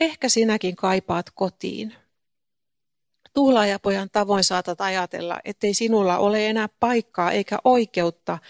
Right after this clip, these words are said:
kokea anteeksiantoa tai aloittaa alusta yhdessä Jumalan kanssa. Ehkä et ole koskaan tuntenut Jumalaa, ja siksi sinua pelottaa ja arveluttaa lähestyä häntä.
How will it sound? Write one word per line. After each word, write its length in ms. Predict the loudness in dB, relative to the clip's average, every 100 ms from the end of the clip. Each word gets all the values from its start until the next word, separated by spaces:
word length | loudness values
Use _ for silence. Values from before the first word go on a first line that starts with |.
| -20 -8
kokea 380 | -2 2 4 4 4
anteeksiantoa 1120 | 2 0 -2 -2 -2 -2 -4 -6 -6 -6 -8 -14 _ _ _ _
tai 200 | 0 2
aloittaa 680 | 4 4 2 -2 -2 0 0
alusta 520 | 0 0 -2 -2 -12 -16 _ _ _ 0
yhdessä 460 | 0 2 2 2
Jumalan 520 | 2 0 -2 -6 -8
kanssa. 520 | -8 -8 -4 -2 -2 -6 _ _ _ _ _ _ _ _ _ _ _ -4
Ehkä 280 | -2 0 -2
et 100 | 2
ole 140 | 0
koskaan 600 | 0 2 2 2 0 0
tuntenut 600 | 2 4 4 2 -2 -2
Jumalaa, 600 | -2 -2 -2 -4 -6 -8 -12 _ _ _ _ _ _ _ _
ja 80 | -4
siksi 380 | -2 0 0 0
sinua 320 | 0 -2 -4
pelottaa 760 | -4 -4 0 0 0 _ -8 -4
ja 140 | -4 -2
arveluttaa 800 | -2 -2 -2 -2 -4 -6 -4 -2
lähestyä 600 | -4 -2 -4 -2 -4 -4
häntä. 440 | -8 -10 -12 -14